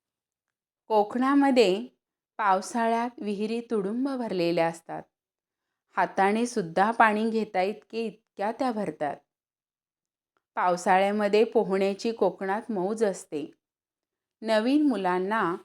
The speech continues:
या वेळेसच पोहावयास शिकवतात. नवशिक्यांच्या कमरेला सुखळ किंवा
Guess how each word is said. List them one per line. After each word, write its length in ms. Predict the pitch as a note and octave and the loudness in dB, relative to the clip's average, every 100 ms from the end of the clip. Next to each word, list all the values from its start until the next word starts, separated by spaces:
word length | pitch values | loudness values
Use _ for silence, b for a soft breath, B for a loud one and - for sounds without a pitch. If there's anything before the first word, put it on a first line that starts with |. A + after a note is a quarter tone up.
| _ _ - | _ _ 0
या 220 | G#3+ A3+ | 2 4
वेळेसच 640 | A#3 F#3 F3+ G#3 - C4 | 4 2 2 0 -2 -4
पोहावयास 760 | - G3+ G3 F#3 F#3 F#3+ A3 - | 0 -2 2 0 2 0 -2 -4
शिकवतात. 560 | F#3 - D3 C#3 C3+ - _ _ _ _ _ _ _ _ _ _ _ _ - | -6 -4 -8 -6 -8 -8 _ _ _ _ _ _ _ _ _ _ _ _ -6
नवशिक्यांच्या 920 | A3+ A#3+ B3+ C4+ B3+ B3 B3+ B3+ C4+ | -2 0 0 -4 6 6 6 2 -2
कमरेला 760 | C4+ A3+ F#3 F#3+ G3 A#3 G#3+ G3+ - _ _ | 4 4 6 4 4 6 4 2 -2 _ _
सुखळ 500 | - A#3+ A#3 C#4 G3 - - _ _ _ _ _ _ - | -8 -8 -2 2 2 0 -12 _ _ _ _ _ _ -6
किंवा 280 | A3+ A#3+ | -2 -2